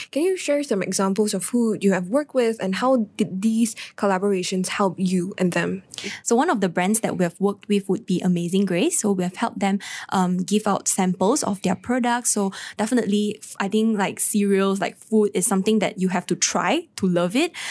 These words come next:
Speaker 2: So obviously when they receive a little, you know, sample in their pa-, uh, package,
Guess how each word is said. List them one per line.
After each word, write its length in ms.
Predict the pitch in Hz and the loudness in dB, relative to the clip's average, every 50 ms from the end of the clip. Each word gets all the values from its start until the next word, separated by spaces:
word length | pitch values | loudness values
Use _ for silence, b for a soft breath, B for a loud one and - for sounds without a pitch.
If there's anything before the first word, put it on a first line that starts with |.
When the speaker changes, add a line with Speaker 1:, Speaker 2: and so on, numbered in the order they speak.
| B B | B B
Speaker 2:
So 380 | - - 226 202 202 202 190 - | -2 0 2 2 2 2 0 0
obviously 380 | - 190 180 196 190 - - 220 | -2 -2 -2 -2 -2 0 0 0
when 260 | 208 - 180 180 180 | 0 2 0 0 0
they 240 | 175 - - 185 180 | -2 -2 0 0 0
receive 460 | 170 175 175 - - 202 202 196 - | 0 0 0 0 0 0 -2 -2 -2
a 140 | - 180 180 175 - | -2 -2 -2 -2 0
little, 400 | - 226 247 269 254 254 254 254 | 0 0 2 2 0 0 0 0
you 80 | 247 208 | 0 2
know, 80 | 190 | 2
sample 300 | 190 - - 202 202 196 | 2 0 0 0 0 0
in 180 | 214 202 196 190 | 0 2 2 2
their 100 | 180 185 | 0 0
pa-, 200 | - - 208 196 | -4 -6 -6 -4
uh, 160 | - 180 170 175 | -2 -2 -2 0
package, 560 | - 190 180 - - 190 185 185 190 - | 0 -2 -2 0 2 2 2 2 0 -4